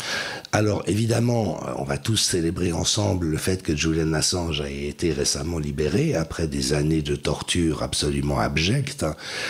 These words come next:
Mais souvenons-nous de ce qu'il nous avait dit et de la raison pour laquelle il s'est trouvé, euh, traité ainsi, euh, c'est-à-dire qu'il avait mis en lumière le fait que toutes les guerres,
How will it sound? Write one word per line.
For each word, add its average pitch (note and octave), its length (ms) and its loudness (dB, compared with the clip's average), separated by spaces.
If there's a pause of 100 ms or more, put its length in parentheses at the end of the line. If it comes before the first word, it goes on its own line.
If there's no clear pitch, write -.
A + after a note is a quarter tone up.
(160)
Mais G#2+ 240 2
souvenons-nous C#3+ 480 2
de C#3 60 -2
ce - 40 0
qu'il A2+ 140 0
nous G#2+ 200 2
avait G2 440 2
dit B2+ 380 2
et G2 100 2
de F#2 140 -2
la D#2+ 160 -4
raison A#2 320 2
pour G2 160 -4
laquelle E2 400 -2
il D2+ 80 -2
s'est D2+ 160 -2
trouvé, D#2 500 0
euh, C2+ 140 -2
traité D#2 400 0
ainsi, A2+ 500 2 (500)
euh, C2 460 -2
c'est-à-dire F2+ 320 2
qu'il G2 160 0
avait D#2+ 200 2
mis B2+ 140 4
en A2+ 100 2
lumière A#2 420 2
le G2+ 100 2
fait A#2+ 340 0
que - 60 -2
toutes C3+ 380 0
les G2+ 160 2
guerres, F2+ 640 0